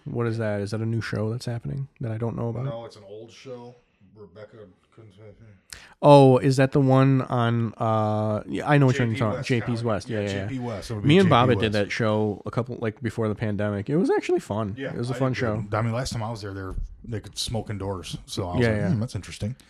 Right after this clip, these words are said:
Speaker 1: Yeah, you have to get,
Speaker 2: Um,
Speaker 1: like, buzzed in and
Speaker 2: yeah,
Speaker 1: shit.
Speaker 2: it's, it's, yeah, it's Warrendale. It's, uh, it's a lovely neighborhood. You guys
Speaker 1: Yeah.
Speaker 2: should all come, especially if you, uh,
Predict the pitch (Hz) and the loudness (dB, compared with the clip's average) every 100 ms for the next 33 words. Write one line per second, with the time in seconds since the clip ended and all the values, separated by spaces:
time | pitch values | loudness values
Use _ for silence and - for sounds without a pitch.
0 | - - 117 113 113 123 110 117 110 110 | -12 -2 0 2 0 0 0 0 -2 0
1 | 107 107 107 104 101 131 110 117 117 131 | 0 0 -2 -4 0 0 0 -2 -4 -6
2 | 117 - 107 95 104 95 85 110 98 95 | -8 -8 -12 -8 -6 -6 -6 -6 -6 -6
3 | 90 85 80 104 98 - 92 85 - _ | -6 -10 -10 -12 -12 -10 -8 -10 -14 _
4 | _ - 107 - 104 - 123 113 104 92 | _ -20 -20 -18 -16 -2 0 0 -2 -4
5 | 82 82 76 _ - _ _ - 135 107 | -6 -8 -12 _ -20 _ _ -8 -4 -2
6 | 104 107 92 110 87 76 _ - - - | -2 -2 -2 -2 -4 -8 _ -20 -20 -20
7 | _ _ - - 113 113 101 95 - 104 | _ _ -10 -6 -6 -6 -10 -10 -8 -8
8 | 95 90 85 | -6 -8 -10